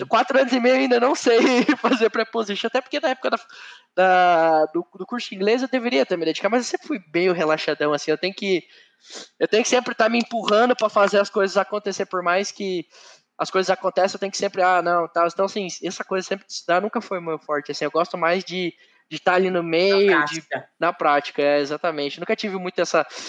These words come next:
Speaker 1: é ter e não ter, é um, é um, é um, é um oposto, assim, é ter e não ter essa, essa questão, assim, de, da, da, da prática, né? Enfim.
Speaker 2: Sim, eu,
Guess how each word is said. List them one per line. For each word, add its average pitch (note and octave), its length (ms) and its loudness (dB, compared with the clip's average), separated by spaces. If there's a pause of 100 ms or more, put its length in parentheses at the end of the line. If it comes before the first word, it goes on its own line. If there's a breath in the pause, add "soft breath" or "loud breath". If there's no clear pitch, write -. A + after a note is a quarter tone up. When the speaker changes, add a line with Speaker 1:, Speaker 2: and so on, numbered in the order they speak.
(680 loud breath)
Speaker 1:
é D#4 80 2
ter D4 280 -2
e E4+ 40 2
não E4 120 0
ter, A3+ 140 0
é A3+ 220 4
um, B3 400 -4
é F#3+ 140 -6
um, G#3+ 580 -8
é G3 80 0
um, F#3+ 560 -8 (680)
é F3+ 40 -2
um F#3+ 180 -2
oposto, G3 360 -2
assim, F3+ 140 0
é E3+ 80 2
ter G3+ 160 0
e B3 120 -2
não A#3+ 140 -2
ter G3+ 320 2
essa, G3+ 240 2
essa F#3 240 0
questão, F3 440 -2
assim, D#3 220 -8
de, D3+ 280 -10
da, D3+ 200 2
da, C#3+ 600 2 (400)
da D3+ 100 0
prática, C#3+ 500 -2
né? B2+ 180 -6 (1000)
Enfim. B2+ 340 -14 (920 loud breath)
Speaker 2:
Sim, C#3 440 -10
eu, G3 200 2